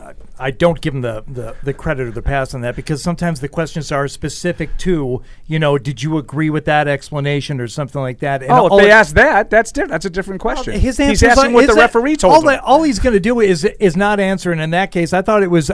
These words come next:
Speaker 1: I thought it was a fair question, and he just uses it as another, it's
Speaker 2: Everything.
Speaker 1: just another
Speaker 2: Every-,
Speaker 1: way
Speaker 2: he
Speaker 1: to
Speaker 2: does
Speaker 1: be
Speaker 2: that with
Speaker 1: evasive
Speaker 2: everything.
Speaker 1: and
Speaker 2: Yes,
Speaker 1: not
Speaker 2: he's
Speaker 1: answer.
Speaker 2: evasive.
Speaker 1: So,
Speaker 2: Absolutely.
Speaker 1: yeah, I do, I don't s-, I don't think that's okay. I don't think that it, I think it's okay that he doesn't answer anything ever. That's all.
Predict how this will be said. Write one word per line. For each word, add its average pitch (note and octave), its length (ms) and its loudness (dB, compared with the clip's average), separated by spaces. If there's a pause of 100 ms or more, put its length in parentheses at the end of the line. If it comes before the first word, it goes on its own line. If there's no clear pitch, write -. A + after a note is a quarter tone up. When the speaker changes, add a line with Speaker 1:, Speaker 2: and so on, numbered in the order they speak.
Speaker 1:
I E3 120 0
thought A3+ 200 0
it G#3 40 -6
was E3+ 160 -6
a D#3 40 -4
fair F#3 300 0
question, E3 480 -2
and C#3+ 160 -4
he D3+ 80 -4
just D#3 240 -2
uses C3+ 380 -4
it D3 160 -4
as D3+ 180 -4
another, D3+ 500 0 (280)
it's F3+ 160 -2
Speaker 2:
Everything. G3 260 4
Speaker 1:
just C#3 220 -2
another G#3 460 4
Speaker 2:
Every-, G#3+ 100 2
Speaker 1:
way G#3+ 80 8
Speaker 2:
he G3+ 60 8
Speaker 1:
to F#3 60 2
Speaker 2:
does F3+ 120 6
Speaker 1:
be F3+ 80 6
Speaker 2:
that E3+ 160 8
with D#3+ 100 4
Speaker 1:
evasive D3+ 100 6
Speaker 2:
everything. B2 360 -2
Speaker 1:
and F3 80 2
Speaker 2:
Yes, F3 40 2
Speaker 1:
not F3+ 200 2
Speaker 2:
he's F#3 160 2
Speaker 1:
answer. G3 140 2
Speaker 2:
evasive. G#3+ 260 -2
Speaker 1:
So, - 240 -4
Speaker 2:
Absolutely. G3 380 2
Speaker 1:
yeah, - 40 -4
I F3 100 2
do, G3 200 -2
I F#3 100 2
don't G3+ 240 0
s-, G3+ 200 -8
I E3+ 120 0
don't A#3 260 -4
think F3+ 180 -8
that's C#3+ 240 -6
okay. B2+ 360 -6
I D#3+ 40 -4
don't G3 140 -6
think F#3+ 200 -8
that F3+ 160 0
it, - 120 -14 (220)
I F4 60 -10
think F4+ 160 -4
it's - 100 -10
okay G3+ 260 2
that F3+ 160 -2
he E3+ 80 -4
doesn't F3+ 340 -2
answer D#3+ 400 -2
anything C3+ 400 -4
ever. G2 260 -12 (160)
That's C4 220 -6
all. F#3+ 260 -4